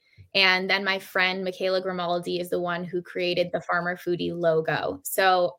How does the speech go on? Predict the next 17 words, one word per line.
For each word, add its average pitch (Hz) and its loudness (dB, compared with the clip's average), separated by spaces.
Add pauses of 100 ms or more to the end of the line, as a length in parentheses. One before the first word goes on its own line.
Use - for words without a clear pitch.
I've 392 4
definitely 208 2
felt 185 0
really 180 0
supported 185 0
over 202 -2
the 214 -2
years 214 0
from, 165 -4
you 180 -8
know, 170 0
family 175 -4
and 196 -10
friends 170 -2
in 175 -10
my 175 -2
community 175 -4